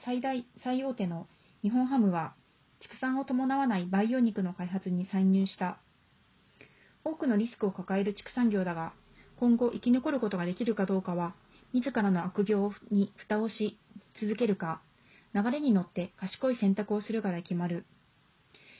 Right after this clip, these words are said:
日本ではまだ畜産のリスクがあまり注目されていない。だが、だからといって、日本の畜産がアメリカよりも幼児を歌えだというわけではない。アメリカのいくつかの州で禁止されている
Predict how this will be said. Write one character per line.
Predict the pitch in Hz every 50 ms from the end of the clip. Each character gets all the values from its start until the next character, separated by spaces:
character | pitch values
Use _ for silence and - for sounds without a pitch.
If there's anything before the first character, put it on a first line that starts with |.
| _ _
日 | - 208
本 | 226 262 285 269
で | 247
は | 202 180 180
ま | 196 202
だ | 185 175 170 180 - - _ _ _ _ -
畜 | - - -
産 | - 285 277 269
の | 277
リ | 269 285
ス | - -
ク | - 202
が | 190 190 175 - -
あ | 185
ま | 185 202
り | 214 208
注 | 214 - 220
目 | 208 220 208 -
さ | - 214
れ | 196 202
て | - 214
い | 202 202
な | 202 202 196 196
い。 | 196 - - - _ _ _ _ _ _ _ _ _ _ - - - _ _ -
だ | - 208
が、 | 196 202 180 175 196 _ _ _
だ | - 240
か | 240 320
ら | 285 277
と | - 233
い | 196 175
っ |
て、 | - _ - - 180 175 180 - _ _ _ _ _ -
日 | - 190
本 | 220 254 262
の | 262 269
畜 | 254 - - 240
産 | - 254 240 233
が | 226 226 226 - - - - - _
ア | - 190
メ | 202 233
リ | 247 240
カ | 285 285
よ | 285
り | 254 233
も | 185 180 175 185
幼 | - 220 247 262 226
児 | 196 190
を |
歌 | 185 185 - 185
え | 185
だ | 185 208 202
と | - 175
い | 175 190
う | 196
わ | 220 233
け | - 240
で | 196
は | 180 170 165
な | 170 185 180
い。 | 165 - - _ _ _ _ _ _ _ - _ _ _ _ _ - _ _ - - _ - -
ア | 190
メ | 190 208 226
リ | 247 240
カ | 247 233
の | 226 226 233 240
い | 247
く | - -
つ | - -
か | - 294
の | 247 220 214
州 | - 220 202 180
で | 185 175 180 - -
禁 | - 220 226
止 | 226 - 240 233
さ | 233
れ | 220 214
て | 208 226
い | 214 208
る | 208 208 208 208